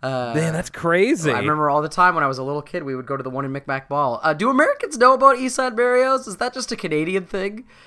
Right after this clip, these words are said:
Speaker 1: 'Cause the whole thing is
Speaker 2: I
Speaker 1: it's, like, fake New York, but I feel like it's, I, I, I think it might just be Canadian. <laughs>
Speaker 2: Um, I don't know. But, yeah, essentially it is just fake New York Italian. It's,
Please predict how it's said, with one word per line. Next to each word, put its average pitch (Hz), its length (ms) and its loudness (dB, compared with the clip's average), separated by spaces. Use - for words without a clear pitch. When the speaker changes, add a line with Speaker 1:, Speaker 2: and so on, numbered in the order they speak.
Speaker 1:
'Cause 196 120 -6
the 196 80 -2
whole 269 160 2
thing 269 200 -2
is 226 120 -2
Speaker 2:
I - 20 2
Speaker 1:
it's, 220 120 0
like, 220 140 0
fake 202 500 -2
New 165 180 -6
York, 160 640 0
but 151 340 2
I 127 120 -4
feel 285 280 -4
like 285 220 4
it's, - 320 -8
I, 143 220 0
I, 127 220 -10
I 143 80 -4
think 254 320 -10
it 165 60 -8
might 165 180 0
just 143 180 -12
be 139 80 -12
Canadian. 135 800 2
<laughs> - 40 -18
Speaker 2:
Um, 294 640 4
I 392 100 -4
don't 480 200 0
know. 107 200 -4
But, 156 340 0
yeah, 131 260 2
essentially 139 540 0
it 123 40 0
is 123 220 -2
just - 280 -8
fake 131 440 0
New 123 80 -6
York 117 400 -2
Italian. 104 680 -8
It's, 113 300 -8